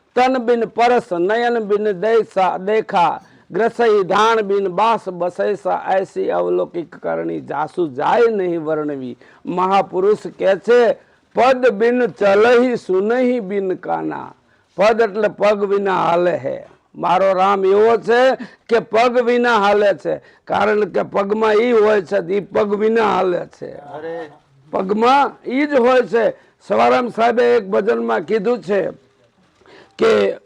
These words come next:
Speaker 1: <clears throat> "સદગુરુ શિષ્ય કહે તું સુન લે, સહજ સમાધિ બતાતા હું,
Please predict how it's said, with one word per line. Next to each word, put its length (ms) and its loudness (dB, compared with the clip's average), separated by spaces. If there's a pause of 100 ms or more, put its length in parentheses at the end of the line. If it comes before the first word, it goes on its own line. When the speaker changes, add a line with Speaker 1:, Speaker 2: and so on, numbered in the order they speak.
(140)
Speaker 1:
<clears throat> 300 2
"સદગુરુ 500 0
શિષ્ય 360 -6
કહે 240 0
તું 240 -2
સુન 280 -6
લે, 220 2
સહજ 520 -2
સમાધિ 480 -2
બતાતા 600 0
હું, 380 -2